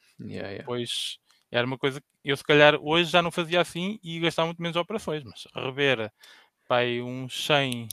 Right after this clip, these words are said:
Speaker 2: umas cem, cem cenários, pff,
Speaker 1: Eu, eu
Speaker 2: deixa
Speaker 1: também
Speaker 2: estar.
Speaker 1: noto muito isso, pá. Eu noto, eu hoje, pá, faço, faço automações com, com muita frequência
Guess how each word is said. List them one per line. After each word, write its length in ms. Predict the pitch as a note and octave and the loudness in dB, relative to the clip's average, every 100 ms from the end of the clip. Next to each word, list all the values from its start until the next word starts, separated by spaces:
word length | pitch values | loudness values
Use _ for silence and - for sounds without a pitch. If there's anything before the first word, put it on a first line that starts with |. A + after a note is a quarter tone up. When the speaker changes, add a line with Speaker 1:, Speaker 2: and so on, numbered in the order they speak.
| C3+ | -14
Speaker 2:
umas 220 | C3+ B2+ | -12 -10
cem, 440 | - C#3 C3+ C3+ - C#3+ D3 | -6 -6 -6 -10 -14 -18 -18
cem 200 | - C#3 | -10 -8
cenários, 600 | B2+ D3+ D#3+ F3 F#3+ G#3+ - | -6 2 2 2 -2 -12 -14
pff, 140 | - G1+ G1+ _ - _ _ _ | -12 -12 -14 _ -20 _ _ _
Speaker 1:
Eu, 100 | B2 A#2+ | -6 -2
eu 60 | |
Speaker 2:
deixa 160 | A#2+ B2+ | 0 2
Speaker 1:
também 200 | B2+ B2+ | 4 6
Speaker 2:
estar. 100 | B2+ | 6
Speaker 1:
noto 160 | B2+ C3 | 6 4
muito 260 | C3 B2 | 2 2
isso, 240 | A#2 G#2+ - | 0 -2 -4
pá. 180 | F#2+ F#2 | -6 -6
Eu 160 | - A2+ | -2 2
noto, 420 | A#2 A#2 A2+ A2+ - | 4 2 -2 -8 -2
eu 160 | A2+ | 2
hoje, 420 | A#2 B2 A2 - - _ - | 4 4 2 -6 -12 _ -4
pá, 160 | G#2 G2+ | -2 0
faço, 380 | G#2+ F#2+ - - _ | -4 -6 -10 -20 _
faço 260 | - G2+ G#2 | -8 -4 -4
automações 640 | - G#2+ - G#2+ G#2 G2 | -6 -8 -4 -2 -2 -6
com, 220 | - - | -12 -12
com 180 | - G#2 | -10 -6
muita 280 | G#2 G#2+ G#2 | -4 -2 -4
frequência 580 | - - G2+ G2+ C3+ | -4 -4 -4 -4 -8